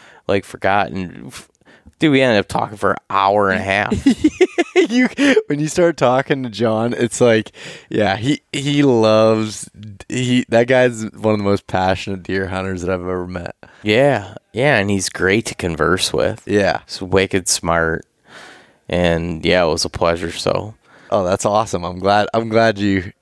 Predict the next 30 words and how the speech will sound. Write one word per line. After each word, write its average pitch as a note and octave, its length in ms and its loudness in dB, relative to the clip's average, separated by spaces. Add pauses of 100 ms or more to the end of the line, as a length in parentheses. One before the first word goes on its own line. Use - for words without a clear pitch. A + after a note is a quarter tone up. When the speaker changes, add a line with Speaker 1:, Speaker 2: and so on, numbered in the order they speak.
(100)
Speaker 2:
you F#2+ 240 -6
got F#2 240 0
to F2+ 300 -2
connect F#2 340 -6
with F2+ 120 -4
him E2 140 -10
there. E2+ 260 -8 (140)
Speaker 1:
Yeah, A#2+ 560 0
and F#2+ 100 -4
I G2+ 100 -2
told A#2+ 280 0
him A2+ 140 0
the G2 100 0
whole A2 200 0
deal. A2 280 2
That G#2+ 120 4
was, G2 140 -6
he C3+ 120 0
was B2+ 160 2
excited. A2 420 0
You D3+ 160 2
could C#3+ 140 -2
tell B2 240 2
he G#2+ 120 2
was G2+ 200 -2
genuinely A2+ 520 2
excited. G#2 440 0
Speaker 2:
Yeah. G2 160 2
Speaker 1:
"Oh, A2+ 340 4
man. C#3 1040 0